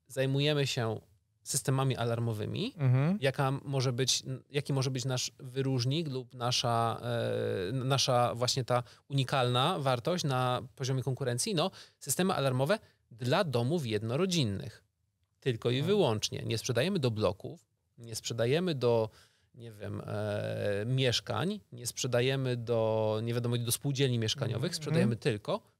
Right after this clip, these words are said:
Speaker 1: do domów jednorodzinnych. I to, ta nisza, i, bo to jest trudne, tak? Ale już samo oniszowanie, w cudzysłowie, oniszowanie naszego produktu może spowodować, że mamy wyróżnik,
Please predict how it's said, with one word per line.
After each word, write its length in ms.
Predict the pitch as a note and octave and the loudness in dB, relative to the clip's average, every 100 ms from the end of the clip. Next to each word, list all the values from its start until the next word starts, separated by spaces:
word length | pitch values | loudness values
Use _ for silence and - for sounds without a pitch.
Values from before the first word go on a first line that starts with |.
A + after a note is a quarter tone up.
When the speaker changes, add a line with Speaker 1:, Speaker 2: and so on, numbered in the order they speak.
| _ | _
Speaker 1:
do 200 | A#2+ D3+ | -6 -4
domów 440 | A2 G2+ A2+ - _ _ - | -2 -2 -4 -6 _ _ -20
jednorodzinnych. 960 | A2+ G#2+ A2+ B2+ E3+ E3+ A#2+ G2 A2+ - - - | -8 -6 -2 -2 2 2 2 0 -6 -14 -20 -16
I 100 | C3+ _ - | -16 _ 0
to, 480 | C#3 A2 D3+ C4 - _ | 4 6 4 0 -6 _
ta 100 | - | -2
nisza, 640 | B2+ D#3 A#2+ - A#2 F3+ A#3+ _ _ _ _ _ _ C3+ | 0 2 0 0 0 0 -4 _ _ _ _ _ _ -16
i, 120 | C#3+ - - _ | -14 -16 -20 _
bo 140 | D3 D3+ _ _ _ - | -20 -20 _ _ _ -4
to 80 | |
jest 120 | E3 - | -2 4
trudne, 320 | F3+ B2 G2 | 6 6 2
tak? 280 | B2 C#3+ - | 0 -2 -2
Ale 220 | C3+ C3+ - _ _ _ _ | 0 2 0 _ _ _ _
już 160 | C#3+ C#3 | -12 -4
samo 280 | - E3 - | 0 0 2
oniszowanie, 760 | D3 D3 C3+ D#3 D#3+ C#3+ B2 | 0 2 2 2 2 4 2
w 80 | G#2+ | 0
cudzysłowie, 500 | - B2 - B2 B2 | -2 -2 0 0 0
oniszowanie 640 | C3 D3 - C#3 D3 D3 | 2 2 2 0 0 0
naszego 380 | B2+ B2 B2+ B2 | 0 -2 -4 -6
produktu 460 | A#2+ B2 A#2 - F#3 | -6 -10 -12 -20 -12
może 200 | D#3 C#3+ | -4 -4
spowodować, 720 | - B2+ B2 A2+ B2+ A#3+ - _ _ _ _ _ | -4 -8 -8 -6 -2 -2 -4 _ _ _ _ _
że 140 | A2 | -4
mamy 340 | C3 D#3 F3 E3 - | 0 0 0 -4 -10
wyróżnik, 1000 | B2 A#2+ D#3+ D3+ B2+ G2+ A#2 F#3 C#4 - | -20 -2 0 2 2 0 -2 -4 -6 -12